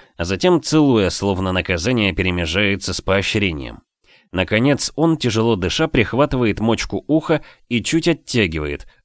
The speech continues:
а отпустив, шепчет: "Ненавижу! Ненавижу твое тело, ненавижу". Его дыхание сбивается,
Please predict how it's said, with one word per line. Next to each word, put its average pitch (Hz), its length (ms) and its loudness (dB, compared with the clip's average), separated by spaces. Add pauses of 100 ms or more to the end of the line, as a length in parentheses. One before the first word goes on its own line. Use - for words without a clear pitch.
а 92 120 2
отпустив, 92 540 -4
шепчет: - 600 -4 (500)
"Ненавижу! 98 800 -2 (440)
Ненавижу 120 600 2
твое 113 260 2
тело, 87 340 -2
ненавижу". 120 840 2 (640)
Его 101 320 0
дыхание 120 500 0
сбивается, 95 840 -2